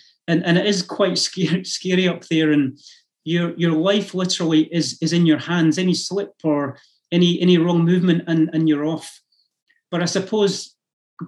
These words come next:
great practice, um, brings that confidence to be able to, to maneuver your, your body into different, different positions. So the rings, they do call it the strongman event. <laughs> You, you've probably seen it in the, in the Olympics.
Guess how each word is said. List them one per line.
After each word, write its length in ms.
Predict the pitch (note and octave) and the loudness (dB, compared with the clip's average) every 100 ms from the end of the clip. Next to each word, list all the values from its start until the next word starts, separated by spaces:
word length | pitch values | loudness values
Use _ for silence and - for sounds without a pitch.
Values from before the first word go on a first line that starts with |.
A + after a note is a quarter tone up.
| - | -2
great 260 | G3+ G3 - | 2 2 0
practice, 680 | F#3+ F3+ - F#3+ F#3 - - | -4 -2 0 0 0 -4 -4
um, 420 | D#3+ D#3+ D#3+ D#3 B2+ | 0 4 6 6 4
brings 280 | F3+ F3+ | 4 4
that 180 | E3 D#3+ | 4 -4
confidence 800 | - F3+ F3+ F3+ E3 C3+ - - _ _ _ _ _ - - | -6 -2 0 0 0 0 -4 -14 _ _ _ _ _ -16 -8
to 100 | F3 | -6
be 200 | D#3 F3+ | -2 0
able 160 | E3 | 0
to, 320 | D#3 F3 D#3 B2+ _ _ _ - | -2 0 -2 -4 _ _ _ -2
to 120 | D#3+ | 4
maneuver 720 | D3+ D#3 F3 F3 E3 D3+ - _ _ | 6 6 6 6 2 0 -6 _ _
your, 380 | D#3+ D#3+ D#3 D3+ | 2 4 4 2
your 160 | D#3+ D3+ | 0 -2
body 300 | D3+ D#3+ D#3 | 0 2 2
into 240 | D3 D#3 | 2 -2
different, 480 | D#3+ D3+ D#3+ D3+ - | -6 -6 0 -2 -2
different 320 | D#3+ - E3 | -8 -6 -6
positions. 640 | D#3 D3 C3+ D3 C3+ - - _ _ - | -2 -4 0 0 -2 -6 -14 _ _ -6
So 140 | - | -2
the 120 | E3+ | 2
rings, 280 | G#3 B3 F3 | 6 6 6
they 100 | F3+ | 4
do 180 | F#3 G3+ | 2 -2
call 240 | - F#3 | 0 -2
it 80 | F3+ | -2
the 80 | E3 | -4
strongman 480 | - F3 F3+ F#3 F#3+ | -4 0 2 2 2
event. 420 | F#3+ A3 B3 - F#3 | 0 2 0 -2 -2
<laughs> 440 | D#3+ - G3 - - - - - - | -2 0 -2 -2 -10 -16 -14 -12 -6
You, 180 | F3+ F3+ | -2 -2
you've 240 | F3 E3 | -2 -4
probably 300 | A3 G3 F3+ | -6 -4 -4
seen 200 | - F3+ | -2 -4
it 80 | E3+ | 0
in 80 | F3 | 0
the, 100 | F3 F3 | 0 0
in 100 | E3+ | 2
the 140 | D#3+ | 2
Olympics. 720 | D3+ E3 F3 D#3+ D#3 - - | 2 0 -2 -4 -6 -10 -10